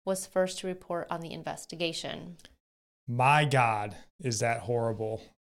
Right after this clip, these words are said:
Speaker 2: I mean, just think. Racist remarks against a black subordinate?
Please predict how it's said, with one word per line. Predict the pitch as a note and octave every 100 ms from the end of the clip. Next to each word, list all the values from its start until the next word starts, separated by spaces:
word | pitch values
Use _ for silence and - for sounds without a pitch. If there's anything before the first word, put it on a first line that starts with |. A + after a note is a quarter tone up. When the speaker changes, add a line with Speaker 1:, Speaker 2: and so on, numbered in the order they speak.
| -
Speaker 2:
I | B2+
mean, | B2 A#2
just | C3 A#2 -
think. | C#3+ C3+ - - _ _ _ _ _ _ _ _ _ _ -
Racist | A#2 C3+ C#3 D#3+ -
remarks | D3+ B2+ B2 D#3 -
against | C#3+ C3 B2
a | A2+
black | A#2 B2+ C3
subordinate? | - A2+ C3+ D3+ F#3 F#3+